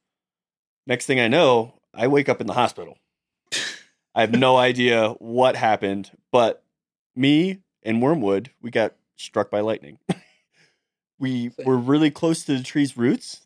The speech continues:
Speaker 2: Mm-hmm.
Speaker 1: The lightning struck the tree.
Speaker 2: Mm-hmm.
Speaker 1: It t-, connected to both of our bodies.
Speaker 2: Yeah.
Speaker 1: I was unconscious for about eighteen hours. He was unconscious for about seven hours.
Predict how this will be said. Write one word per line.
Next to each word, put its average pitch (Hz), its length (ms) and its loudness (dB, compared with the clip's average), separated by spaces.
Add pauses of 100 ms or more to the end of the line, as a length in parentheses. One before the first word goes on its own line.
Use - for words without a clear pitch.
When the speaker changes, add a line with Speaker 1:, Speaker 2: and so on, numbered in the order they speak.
Speaker 2:
Mm-hmm. 170 180 -10
Speaker 1:
The 123 80 2
lightning 131 340 2
struck - 380 -4
the 117 120 -4
tree. 156 580 -4
Speaker 2:
Mm-hmm. 156 160 -12 (280)
Speaker 1:
It 113 120 -6 (280)
t-, - 160 -20 (260)
connected 143 500 -2
to 147 80 -2
both 131 240 0
of 156 60 0
our 139 120 2
bodies. 120 500 -2 (200)
Speaker 2:
Yeah. 156 180 -2 (100)
Speaker 1:
I 120 120 2
was 151 120 2
unconscious 156 500 -2
for 147 140 -4
about 139 240 2
eighteen 147 360 -4
hours. 160 500 -2 (220)
He 139 120 -2
was 143 120 0
unconscious 147 440 -4
for 147 140 -6
about 127 240 0
seven 120 320 -4
hours. 160 500 -2